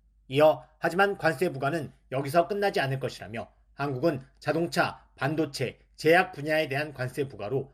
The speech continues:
더 큰 영향을 받을 수 있다고 말했습니다. 지난 이천육 년 미한 자유무역 협정 협상 당시 미국 측 수석 대표였던 커틀러 부회장은 다만 다행히도 상호 관세 부과 조치가 시행되더라도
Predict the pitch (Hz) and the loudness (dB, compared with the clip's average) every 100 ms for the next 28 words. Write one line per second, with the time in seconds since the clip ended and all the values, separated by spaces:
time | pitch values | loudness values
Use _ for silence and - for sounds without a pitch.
0 | _ 139 139 139 202 139 139 147 165 156 | _ -2 -2 0 0 0 -2 0 -2 -2
1 | 123 131 135 120 - 95 117 135 - _ | -4 -4 -4 -10 -10 -10 -6 -6 -10 _
2 | - 123 160 - 95 85 85 _ _ _ | -2 2 2 0 -12 -14 -16 _ _ _
3 | _ _ _ - 180 180 175 190 165 160 | _ _ _ 0 2 2 0 0 0 2
4 | 175 139 104 139 170 180 131 151 165 165 | 2 2 -2 2 2 2 -2 -2 0 0
5 | 151 135 - 156 139 160 - 160 131 110 | 0 -6 -4 -4 -4 -6 -4 -2 -4 -8
6 | 104 139 - _ - 139 165 - 185 - | -4 -4 -6 _ -4 -2 -2 -2 -2 -2
7 | 185 196 - 135 139 131 151 151 175 - | -2 -2 0 -2 0 -2 -2 -4 -6 -6
8 | 165 165 131 117 113 147 135 - _ _ | 0 0 0 -6 -6 -8 -8 -14 _ _
9 | 113 135 156 135 - _ 143 160 170 156 | -4 2 2 0 -16 _ 2 2 2 0
10 | 180 - _ - 185 202 - 151 143 175 | -2 -2 _ 0 2 4 2 -2 0 -2
11 | 135 151 131 - 127 139 135 165 147 110 | 0 -2 -2 -8 -4 -4 -2 -4 -4 -6
12 | 104 95 135 - | -6 -4 -4 -4